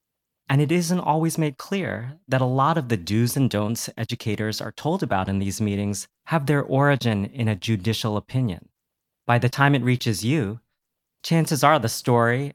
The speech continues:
and the rich history of a particular opinion have been stripped away, leaving you with just the grist, the bottom line. A full accounting of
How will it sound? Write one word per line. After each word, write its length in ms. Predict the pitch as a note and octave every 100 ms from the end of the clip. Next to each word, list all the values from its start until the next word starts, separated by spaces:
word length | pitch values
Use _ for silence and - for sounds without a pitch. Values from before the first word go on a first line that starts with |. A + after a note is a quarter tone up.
| -
and 160 | A2+
the 60 | A2
rich 300 | A2+ C3+ -
history 600 | - F3 - C3 G#2+ G2+
of 220 | - A#2+ -
a 80 | B2
particular 640 | A#2+ - C3+ C3+ A#2+ A#2
opinion 560 | - - - C3+ A#2 F#2+
have 200 | F#2+ G2
been 140 | G#2
stripped 400 | G2 - C3 B2+
away, 500 | A2+ A2 A2 F2+ F#2 _ _ _ _
leaving 400 | C3 D3 C#3+ B2+
you 240 | A#2+ D3 C3
with 280 | G#2 - -
just 480 | B2+ B2 - - G2+
the 80 |
grist, 720 | A2 - A2+ G2+ - - - - _ -
the 60 | G2
bottom 400 | G#2 G#2 G2 F#2+
line. 400 | G2+ F#2 F2+ F#2 _ _ _ _ _ _ _ _ _ _
A 60 | C#3+
full 260 | B2+ G3+ F3+
accounting 460 | C#3 E3 G3+ C#3+
of 140 | A2